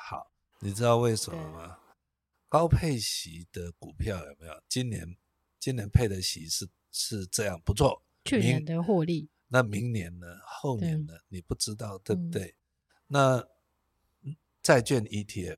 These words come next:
Speaker 1: 如果你买的是长天期的，那是不是说我未来，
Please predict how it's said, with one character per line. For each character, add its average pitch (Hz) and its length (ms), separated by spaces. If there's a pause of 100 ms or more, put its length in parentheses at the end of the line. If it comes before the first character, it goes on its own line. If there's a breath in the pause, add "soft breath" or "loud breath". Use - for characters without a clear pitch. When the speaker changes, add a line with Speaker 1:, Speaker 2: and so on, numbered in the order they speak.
(140)
Speaker 1:
如 123 180
果 135 100
你 120 120
买 101 200
的 87 140
是 - 160
长 92 260
天 92 240
期 - 320
的， - 160 (520)
那 117 120
是 113 200
不 107 80
是 107 240
说 92 340
我 80 300
未 113 260
来， 82 340